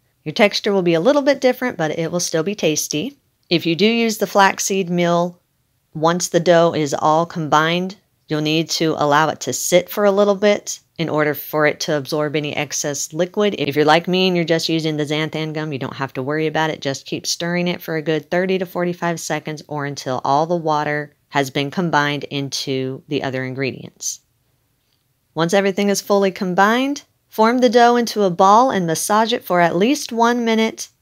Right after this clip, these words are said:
so that any extra moisture can get absorbed and that the xanthan gum can start doing its magic and binding the ingredients together. After massaging it for a minute, divide the dough into about ten portions.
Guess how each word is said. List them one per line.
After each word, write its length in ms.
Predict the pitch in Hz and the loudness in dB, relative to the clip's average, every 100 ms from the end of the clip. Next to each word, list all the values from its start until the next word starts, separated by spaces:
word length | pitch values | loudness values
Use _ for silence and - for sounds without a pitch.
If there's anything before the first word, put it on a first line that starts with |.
| - | -8
so 240 | - 165 | 0 2
that 180 | 156 151 | 4 4
any 260 | 180 208 | 2 2
extra 560 | - 208 - - 233 226 _ _ _ _ _ - | 0 0 -2 -2 -2 -2 _ _ _ _ _ -6
moisture 520 | 190 196 196 - 196 | 0 2 0 0 -2
can 280 | 190 160 160 | -2 -4 0
get 120 | 156 | 0
absorbed 640 | 151 139 190 196 208 202 - | 0 -2 0 2 2 -2 -4
and 260 | 170 175 185 | -2 0 0
that 140 | 175 | 0
the 60 | 175 | -2
xanthan 600 | 147 165 170 180 175 175 | -2 -2 -2 -2 -2 -2
gum 240 | 175 170 | -2 -4
can 200 | 170 143 | -4 -6
start 480 | - - 156 160 - _ _ _ _ | -6 -4 -2 -2 -6 _ _ _ _
doing 220 | 165 175 | -2 0
its 120 | 175 175 | -2 -2
magic 440 | 165 165 185 180 | 0 2 0 -2
and 160 | 160 123 | -4 0
binding 460 | 135 147 160 165 | -2 -2 -4 -4
the 120 | 160 | -4
ingredients 540 | 165 160 165 170 196 - | -4 -4 -4 -4 -6 -8
together. 560 | 240 202 151 165 233 _ _ _ _ _ _ _ _ _ _ _ _ _ _ _ | -4 -2 -2 -4 -10 _ _ _ _ _ _ _ _ _ _ _ _ _ _ _
After 280 | 180 180 226 | 2 2 2
massaging 500 | 214 214 214 214 220 | -2 0 0 0 0
it 100 | 214 | -2
for 220 | - 220 | -2 0
a 40 | 214 | 0
minute, 300 | 220 269 - | 0 0 0
divide 440 | 190 156 185 233 | 2 6 6 6
the 80 | 277 | 2
dough 300 | 226 220 220 | 4 4 4
into 280 | 208 - 196 | 0 0 0
about 340 | 175 170 - | 2 2 0
ten 300 | - 247 311 | -4 -2 -2
portions. 840 | 311 202 175 175 165 175 220 - | -2 -2 -2 -2 -6 -6 -8 -12